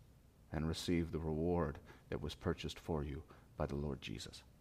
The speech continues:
Heavenly Father, we thank you for the opportunity to glean wonderful things from your word.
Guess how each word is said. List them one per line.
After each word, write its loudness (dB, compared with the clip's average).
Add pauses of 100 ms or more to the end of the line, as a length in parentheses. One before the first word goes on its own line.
(2500)
Heavenly 6
Father, 8 (3500)
we 12
thank 12
you 12
for 8
the 12
opportunity 12 (2000)
to 4
glean 10
wonderful 8
things 2
from 2
your 4
word. 6